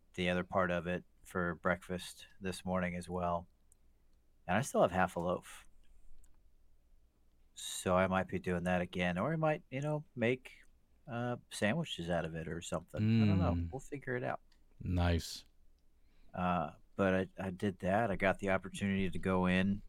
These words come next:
Speaker 1: Friday night and, uh, got to play, uh, with, with the guys out at Atlantis again. Um, you know, people weren't very happy. Um,
Speaker 2: That you're back?
Speaker 1: main-, well, that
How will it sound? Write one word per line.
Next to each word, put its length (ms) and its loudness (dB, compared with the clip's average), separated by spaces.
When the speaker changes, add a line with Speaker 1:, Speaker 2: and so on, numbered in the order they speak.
Speaker 1:
Friday 460 4
night 280 0
and, 640 -4
uh, 220 -6
got 200 -6
to 60 -12
play, 340 0
uh, 180 -10
with, 240 -4
with 220 -8
the 80 -6
guys 440 0
out 240 0
at 120 -4
Atlantis 580 -4
again. 280 -6
Um, 500 -2
you 120 -2
know, 120 -4
people 260 0
weren't 180 4
very 200 6
happy. 520 0
Um, 380 -6
Speaker 2:
That 200 2
you're 100 0
back? 240 6
Speaker 1:
main-, 180 -4
well, 200 6
that 400 4